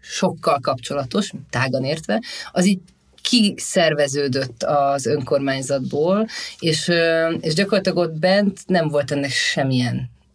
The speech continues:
nyoma, lehetősége. És most az utóbbi években o-, visszaépítettek oda egy csomó mindent, és most legutóbb volt egy számadó fórumunk októberben, ott például a polgármester úr, ö, konkrétan, ö, ígéretet tett arra, hogy amennyiben ugye ők mennek tovább,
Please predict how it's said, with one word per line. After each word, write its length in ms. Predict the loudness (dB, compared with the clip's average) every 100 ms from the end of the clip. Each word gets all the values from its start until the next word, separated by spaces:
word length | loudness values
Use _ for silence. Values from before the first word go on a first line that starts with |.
| _ -6 -4 -2
nyoma, 380 | 2 4 4 4 2
lehetősége. 920 | 0 0 -4 -4 -4 -4 -4 -2 -4 -6 -10 -8
És 160 | -4 2
most 240 | 2 2
az 80 | 0
utóbbi 320 | 0 0 0
években 640 | 0 0 0 0 0 -2 -6
o-, 220 | -6 -6 -6
visszaépítettek 1000 | -2 0 2 2 2 2 -2 -2 -2 -6
oda 140 | -4 -4
egy 120 | -4
csomó 260 | -4 -2 0
mindent, 500 | 0 2 2 2 -2
és 140 | -4
most 200 | -4 0
legutóbb 380 | -2 0 -2 0
volt 180 | 0 -2
egy 60 |
számadó 420 | -2 0 0 0
fórumunk 640 | -2 0 0 2 -2 -6 -6
októberben, 760 | -8 -2 0 2 4 4 2 0 -10 -12 -6
ott 140 | -2
például 220 | 2 2
a 60 | 2
polgármester 680 | 2 0 0 0 -2 -2
úr, 200 | 0 2
ö, 240 | 0 0 -2 -2
konkrétan, 680 | -2 0 -2 -2 -2 0 -2
ö, 300 | -2 -4 -6 -8 -14 -6
ígéretet 540 | -2 0 0 0 -2
tett 280 | -2 -4 -2
arra, 420 | 0 2 2 2
hogy 200 | 0 -2
amennyiben 420 | -2 -4 -6 -8 -8
ugye 180 | -6
ők 200 | -8 -8
mennek 300 | -6 -6 -8
tovább, 400 | -6 -2 0 0